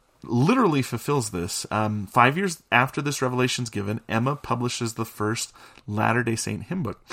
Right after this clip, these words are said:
This little tiny hymnal, which is only a couple inches wide by a couple inches wide, uh, is divided into sections titled Sacred Hymns, Morning Hymns, Evening Hymns, Farewell Hymns,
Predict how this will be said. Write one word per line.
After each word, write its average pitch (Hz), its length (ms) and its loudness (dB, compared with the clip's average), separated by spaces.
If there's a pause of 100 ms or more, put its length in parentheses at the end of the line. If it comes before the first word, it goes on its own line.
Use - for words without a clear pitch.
(240)
This 139 180 0
little 208 200 8
tiny 156 260 2
hymnal, 127 440 0
which 101 220 -6
is 101 80 -6
only 143 320 -2
a 101 60 -6
couple 123 300 -2
inches 104 280 -6
wide 107 220 -4
by 104 100 -6
a 101 60 -8
couple 104 280 -6
inches 98 280 -8
wide, 104 500 -2 (460)
uh, 113 160 10
is 110 80 2
divided 120 440 2
into 113 180 -2
sections 110 720 -2 (360)
titled 110 320 2
Sacred 110 320 0
Hymns, 156 600 -2
Morning 143 460 0
Hymns, 147 540 -6
Evening 131 400 -2
Hymns, 127 380 -4 (220)
Farewell 127 680 0
Hymns, 127 460 -4